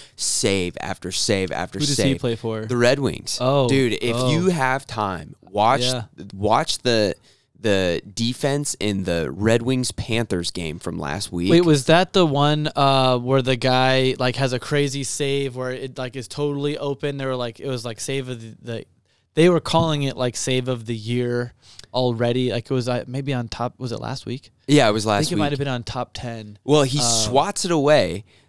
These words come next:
Speaker 1: Somebody rockets another shot. Robbie Fabry dives in front of it. It goes off of him. He stands back up.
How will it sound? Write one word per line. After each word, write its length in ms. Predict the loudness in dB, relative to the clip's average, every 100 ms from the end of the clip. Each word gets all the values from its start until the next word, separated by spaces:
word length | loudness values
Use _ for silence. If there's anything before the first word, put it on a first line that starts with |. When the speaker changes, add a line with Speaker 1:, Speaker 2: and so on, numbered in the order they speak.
| -20 -8
Speaker 1:
Somebody 420 | -2 2 2 2 0
rockets 720 | 0 4 4 4 -4 -4 -2
another 320 | 0 2 2
shot. 480 | 2 2 4 4 2
Robbie 320 | 2 2 2
Fabry 500 | 0 2 2 0 -2
dives 420 | -2 0 0 -2
in 120 | -4
front 340 | -4 2 2 2
of 100 | 0
it. 140 | -2
It 100 | 0
goes 280 | 2 4 4
off 260 | 4 2 -2
of 100 | -2
him. 200 | -2 -2
He 100 | -4
stands 400 | -4 -2 -4 -2
back 400 | 0 2 0 2
up. 300 | 2 2